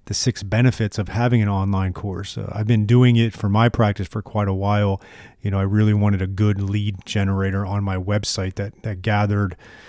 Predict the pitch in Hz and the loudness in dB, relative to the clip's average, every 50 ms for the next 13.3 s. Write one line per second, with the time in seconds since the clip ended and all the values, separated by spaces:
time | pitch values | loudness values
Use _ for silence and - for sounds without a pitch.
0 | - - - _ _ _ _ - _ 139 135 135 139 139 127 107 87 80 - - | -20 -20 -20 _ _ _ _ -18 _ -2 0 2 4 2 2 0 -2 -6 -10 -10
1 | - 113 127 123 120 113 104 120 117 113 110 110 117 - - 120 113 104 - - | -6 -4 -2 -2 -2 -2 -2 -2 0 0 0 -2 -4 -4 -2 -2 -2 -2 -2 -2
2 | 123 113 113 113 117 117 117 113 113 110 110 110 104 - - - 110 110 113 113 | -2 0 2 2 2 2 2 2 2 2 2 0 -2 -2 -4 -2 0 2 2 2
3 | 107 101 101 104 113 127 117 92 82 78 - - - 123 104 95 98 101 98 101 | 2 2 2 2 2 2 0 -2 -6 -10 -10 -8 -6 -6 -6 -4 -4 -4 -2 0
4 | 107 110 110 110 101 101 107 104 92 92 98 92 98 98 101 101 110 110 107 104 | 0 2 2 2 0 0 -2 -4 -4 -6 -8 -6 -6 -4 -2 -2 -2 -2 0 0
5 | 107 104 104 107 101 104 98 98 95 92 101 120 - _ _ _ _ _ _ _ | 0 2 0 0 0 0 0 -2 -2 -4 -6 -10 -12 _ _ _ _ _ _ _
6 | - _ - - 95 98 - 104 101 - - 95 95 - - 139 135 131 110 127 | -20 _ -16 -14 -14 -12 -10 -12 -12 -10 -10 -10 -10 -4 -2 0 0 2 2 2
7 | 120 117 117 117 113 - - 95 92 95 95 92 90 - - _ - - _ - | 2 2 2 0 0 -2 -6 -6 -4 -4 -4 -4 -6 -8 -12 _ -20 -20 _ -20
8 | - _ - - - 120 110 101 110 104 98 95 95 92 101 101 107 110 110 104 | -20 _ -12 -4 -2 -2 0 0 0 0 0 0 -2 -2 0 2 4 6 6 6
9 | 107 - - 113 107 101 101 98 104 127 123 120 110 101 98 95 - - 107 101 | 4 2 -2 -2 -2 -2 -2 -2 -6 -6 -4 -2 -2 -2 -2 -4 -4 -4 -4 -4
10 | 101 92 92 101 104 98 - _ - - - - - _ _ _ - 127 135 135 | -4 -4 -6 -6 -8 -12 -16 _ -20 -20 -20 -20 -20 _ _ _ 2 4 4 6
11 | 131 131 139 131 - 123 110 107 104 104 107 107 104 110 117 120 123 123 107 - | 8 8 8 10 8 6 4 4 2 2 2 0 -2 2 4 6 6 6 6 2
12 | - - 92 92 95 101 101 - - 110 107 117 123 127 127 123 113 110 101 - | -4 -6 -6 -6 -4 -6 -6 -4 -2 0 2 4 4 4 4 4 4 2 0 -2
13 | - 113 107 101 101 95 | -2 -2 0 0 0 -2